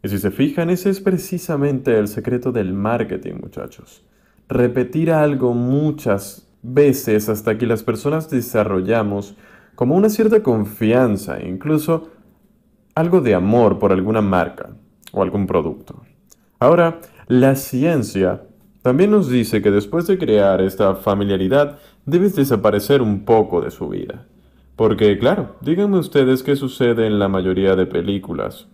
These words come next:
Los actores principales se conocen, se caen bien, conviven, se dejan de ver por un tiempo y después viene la reconciliación. Que es así como generalmente termina la película y según la ciencia,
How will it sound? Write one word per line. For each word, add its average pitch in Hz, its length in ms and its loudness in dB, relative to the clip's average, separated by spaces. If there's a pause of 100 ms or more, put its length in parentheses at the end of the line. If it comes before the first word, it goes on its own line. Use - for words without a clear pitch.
(120)
Los 110 200 2
actores 170 400 0
principales 101 840 0
se 107 120 -2
conocen, 107 880 -2
se 104 200 -4
caen 113 380 0
bien, 107 880 -2
conviven, 113 1160 -2
se 113 120 -4
dejan 160 260 0
de 165 100 -2
ver 156 220 0
por 139 160 2
un 139 320 0
tiempo 107 640 2
y 104 40 0
después 127 480 -2
viene 139 280 2
la 98 240 0
reconciliación. 95 1200 -6 (240)
Que 123 120 4
es 156 120 2
así 196 380 2
como 131 260 0
generalmente 123 600 0
termina 104 380 0
la 95 160 0
película 95 600 -6
y 98 80 -8
según 170 340 -2
la 170 120 2
ciencia, 104 580 -4